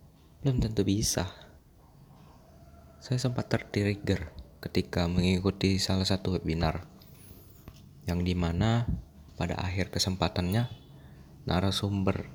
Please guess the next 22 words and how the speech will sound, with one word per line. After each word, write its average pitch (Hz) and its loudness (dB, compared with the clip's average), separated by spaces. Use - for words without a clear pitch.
tersebut 143 2
menyampaikan 98 0
pesan 87 2
dan 87 -2
meng-, 90 -6
pengalamannya 92 0
bahwa 92 0
dirinya 117 0
pun 165 -4
harus 123 -2
mengorbankan 123 0
waktu 117 -4
sampai 123 0
dua 113 4
tahun 110 4
untuk - 4
bisa 92 0
te-, - -8
diterima 92 -2
kerja 95 0
di - -6
tempat 85 -2